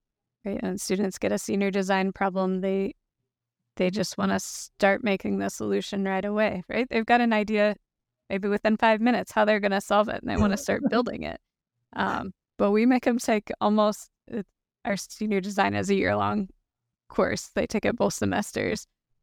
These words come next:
Speaker 1: So we make 'em spend almost the entire first semester
Speaker 2: <laughs>
Speaker 1: actually going out and figuring out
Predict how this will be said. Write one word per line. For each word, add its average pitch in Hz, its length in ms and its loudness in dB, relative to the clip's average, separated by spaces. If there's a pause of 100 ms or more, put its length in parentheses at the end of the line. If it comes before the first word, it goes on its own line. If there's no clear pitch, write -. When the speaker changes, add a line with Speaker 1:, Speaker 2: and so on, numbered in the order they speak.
(120)
Speaker 1:
So 214 240 0
we 202 140 2
make 220 220 2
'em 233 100 2
spend 214 300 0
almost 214 440 -2
the 202 80 -4
entire 196 480 0
first 208 360 -8
semester 196 680 -2 (120)
Speaker 2:
<laughs> - 340 -10
Speaker 1:
actually 202 680 2 (1120)
going 208 300 4
out 196 260 0
and 208 180 0
figuring 202 540 2
out 196 280 -2